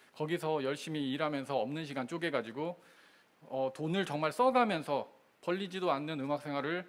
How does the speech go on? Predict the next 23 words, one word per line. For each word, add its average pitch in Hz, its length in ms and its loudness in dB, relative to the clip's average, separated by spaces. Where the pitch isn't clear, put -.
그래도 175 320 0
어떻게든 160 540 -4
해보고 208 260 -2
싶어서, 135 420 -4
해보고 196 200 2
싶어서 170 480 -2
이렇게 135 200 -8
꾸준히 185 360 -6
해나가고 175 420 0
있는데, 120 440 -2
어, 123 420 -6
그러다 190 240 0
보니까 180 600 2
아마도 208 580 6
저희랑 220 440 6
비슷한 220 540 -2
처지에 190 580 0
활동하고 202 440 2
있는 165 240 -2
많은 147 300 2
뮤지션분들, 139 680 -4
또 147 220 0
예술인분들, 143 720 -2